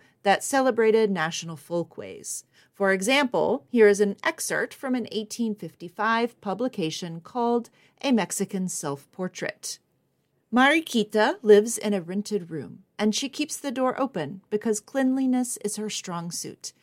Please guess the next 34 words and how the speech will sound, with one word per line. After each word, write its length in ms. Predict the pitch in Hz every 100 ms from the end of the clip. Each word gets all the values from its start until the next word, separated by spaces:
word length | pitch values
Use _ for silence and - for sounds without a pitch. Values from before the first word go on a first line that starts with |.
| _
and 160 | 190 196
that 140 | 220
applies 460 | 233 226 175 170 -
to 100 | 202
her 140 | 196 190
person, 500 | 233 247 269 262 277 _ _
her 120 | 165
clothing, 640 | 165 - 214 208 220 220 233 _ _ -
and 120 | 254
not 180 | 240 -
just 240 | 185 -
the 140 | 160 -
outer 240 | 156 151
layer, 380 | 160 170 175 180 _ _ - -
and 240 | 226 240
her 160 | 233 269
living 280 | 208 180 147
quarters. 580 | - 139 - - - - _ _ _ _
Her 140 | - 190
room 280 | 156 156 165
is 100 | 190
small, 560 | - 233 226 165 135 _ -
but 100 | 262
its 160 | 262
floor 400 | - 226 214 214 -
is 100 | 233
spotless. 720 | - 220 - 151 - - - _ _ _
There 160 | 220 226
is 140 | 233
a 60 | 240
bed 280 | 202 185 190
in 140 | 190
one 180 | 190 190
corner, 480 | - 233 208 139